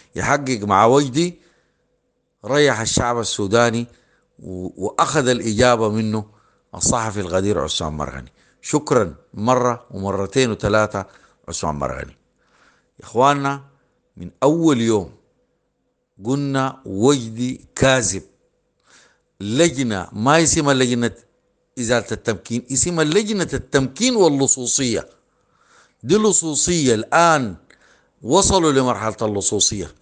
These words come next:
كانوا بناوروا: "نادر طلع مستنداتك، نادر طلع مستنداتك"، الكل بطلع ب-، بيطالب بتطلع المستندات. لكن عثمان مرغني طلع ال-، طلع المستندات منهم.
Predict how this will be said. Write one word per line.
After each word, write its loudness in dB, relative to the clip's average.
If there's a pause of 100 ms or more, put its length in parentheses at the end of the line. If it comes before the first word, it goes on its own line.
(420)
كانوا 2
بناوروا: 2
"نادر 2
طلع 2
مستنداتك، 0
نادر 2
طلع 2
مستنداتك"، 0
الكل -2
بطلع 0
ب-، -6
بيطالب 0
بتطلع -2
المستندات. -6 (880)
لكن -2
عثمان 0
مرغني 0
طلع 2
ال-، -2 (360)
طلع 4
المستندات -2
منهم. -12